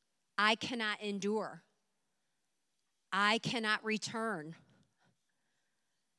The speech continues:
I cannot give up. I cannot begin to. I cannot obey God.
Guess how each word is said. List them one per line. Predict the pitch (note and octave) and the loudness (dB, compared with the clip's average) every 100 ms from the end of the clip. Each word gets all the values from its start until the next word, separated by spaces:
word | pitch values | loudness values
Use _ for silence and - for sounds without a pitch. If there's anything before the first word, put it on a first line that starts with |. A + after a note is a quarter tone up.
| _ G3+ | _ 2
I | A3 | 2
cannot | - B3+ A3+ G#3 | 2 -4 -2 -2
give | G3+ A3+ G#3+ | -2 0 2
up. | A#3 - - - _ _ _ _ _ _ _ | 0 0 -6 -10 _ _ _ _ _ _ _
I | F3+ F#3+ | -6 -6
cannot | - A3 G#3+ G3 | -4 0 0 0
begin | G#3+ G3+ A#3+ D#4+ - | -4 0 0 0 -4
to. | F#3 D3+ F#3 - _ _ _ _ _ _ _ _ _ _ | -6 -6 -12 -20 _ _ _ _ _ _ _ _ _ _
I | F3+ | -10
cannot | A3 A3+ G#3+ G3 G#3 | -8 -6 -4 -4 -6
obey | G3+ G3+ A3 | -6 -6 -6
God. | G#3+ G3 G3+ E3+ F#2+ | -6 -6 -6 -6 -10